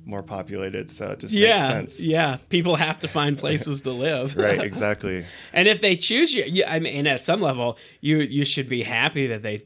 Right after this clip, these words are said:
Speaker 2: they wanna live in an area like this, 'cause it just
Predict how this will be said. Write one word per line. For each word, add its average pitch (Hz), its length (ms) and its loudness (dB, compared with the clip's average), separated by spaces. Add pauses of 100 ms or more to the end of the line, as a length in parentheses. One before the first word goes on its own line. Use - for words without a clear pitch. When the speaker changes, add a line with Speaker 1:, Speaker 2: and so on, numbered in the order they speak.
Speaker 2:
they 101 180 -6
wanna 135 540 -2
live 117 240 -2
in 110 100 -6
an 110 100 -4
area 110 360 -4
like 104 300 -6
this, 113 260 -4
'cause 117 180 -8
it 123 60 -4
just 117 340 -6